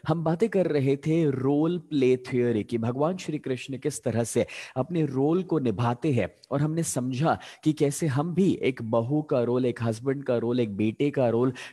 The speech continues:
कैसे निभा सकते हैं और हमारे हर एक रिश्तों में खुश रह सकते हैं। अगर आपने कल का एपिसोड नहीं देखा है, तो पहले देख लीजिएगा। दोस्तों, आज मैं आपके साथ शेयर करना चाहता हूं, and that is कि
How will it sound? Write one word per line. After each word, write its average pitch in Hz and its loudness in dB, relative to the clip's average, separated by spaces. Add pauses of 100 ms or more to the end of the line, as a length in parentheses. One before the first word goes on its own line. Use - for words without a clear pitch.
कैसे 143 0
निभा 113 0
सकते 143 0
हैं 110 2 (220)
और 123 2
हमारे 131 0
हर 139 2
एक 165 -2
रिश्तों 123 -2
में 131 -4
खुश 123 -2
रह 95 0
सकते 101 -4
हैं। 104 2
अगर 110 0
आपने 113 0
कल 147 0
का 165 2
एपिसोड 160 -4
नहीं 127 0
देखा 156 0
है, 147 2 (260)
तो 131 0
पहले 147 2
देख 107 -2
लीजिएगा। 104 -2 (260)
दोस्तों, - -2 (720)
आज 113 -2 (320)
मैं 160 2
आपके 185 -2
साथ 208 0
शेयर 151 0
करना 131 -2
चाहता 117 0
हूं, 107 -2
and 113 -2
that 92 -4
is - -10 (280)
कि 220 -2